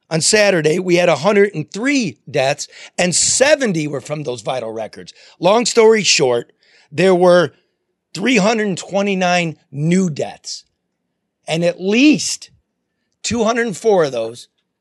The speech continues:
came from the nursing homes and the homes for the aged and the adult foster cares. That's over sixty percent. It's probably near seventy. And nationally, the Kaiser Foundation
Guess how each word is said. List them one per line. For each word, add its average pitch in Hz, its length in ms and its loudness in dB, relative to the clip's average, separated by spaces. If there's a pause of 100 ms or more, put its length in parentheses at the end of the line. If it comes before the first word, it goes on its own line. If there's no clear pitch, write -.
(200)
came 151 180 -10
from 175 160 -6
the 180 60 -2
nursing 160 420 -4
homes 147 440 -6 (220)
and 127 160 -10
the 139 120 -6
homes 156 280 -4
for 180 140 -4
the 185 160 -2
aged 139 520 -4 (400)
and 143 220 -2
the 151 80 -4
adult 143 300 -2
foster 139 460 -4
cares. - 380 -18 (400)
That's 190 220 0
over 190 240 0
sixty - 460 -6
percent. 165 540 -4 (200)
It's 151 160 -16
probably 180 560 -2
near 170 240 -4
seventy. 165 760 -4 (480)
And 156 140 0
nationally, 208 500 0
the 180 120 -6
Kaiser 190 400 0
Foundation 143 720 -6